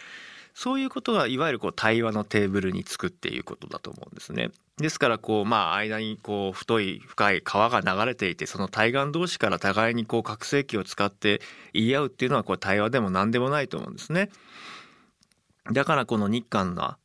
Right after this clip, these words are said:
両国に、まあ、その韓国だけではないですよ。えー、朝鮮半島と、まあ、その日本国の間に横たわっているこの問題に関しては、やはりこう、互いに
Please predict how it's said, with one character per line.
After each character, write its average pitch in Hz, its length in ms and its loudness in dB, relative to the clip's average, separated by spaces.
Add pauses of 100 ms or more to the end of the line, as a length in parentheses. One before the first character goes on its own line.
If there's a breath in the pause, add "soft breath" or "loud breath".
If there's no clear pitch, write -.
両 113 180 2
国 - 340 -6
に、 - 160 -8 (100)
ま 98 180 4
あ、 82 40 -2
そ 98 140 -4
の 85 480 -4
韓 104 200 0
国 - 220 -8
だ 90 120 -2
け 104 100 0
で 92 120 0
は 82 120 -4
な 117 140 4
い 117 80 0
で 90 80 -2
す - 160 -6
よ。 - 120 -10 (560 loud breath)
え 85 200 2
ー、 82 40 0
朝 95 200 0
鮮 95 220 2
半 113 200 4
島 98 280 -2
と、 160 500 0
ま 76 140 0
あ、 80 40 -6
そ 90 140 -6
の 76 160 -2
日 85 100 -4
本 87 160 -2
国 82 280 -8
の 82 100 -2
間 95 240 0
に 90 100 0
横 87 220 -6
た 87 160 0
わ 85 100 -2
っ 85 60 -10
て - 160 -6
い - 80 -4
る 113 80 -2
こ 113 140 -6
の 92 100 -6
問 90 220 -2
題 98 140 2
に 101 100 -2
関 110 260 0
し - 60 -8
て - 120 -10
は、 95 300 -2 (300)
や 120 100 -2
は 208 160 -2
り 147 140 -2
こ 92 160 -2
う、 - 80 -6
互 113 380 0
い - 20 -2
に 147 280 -2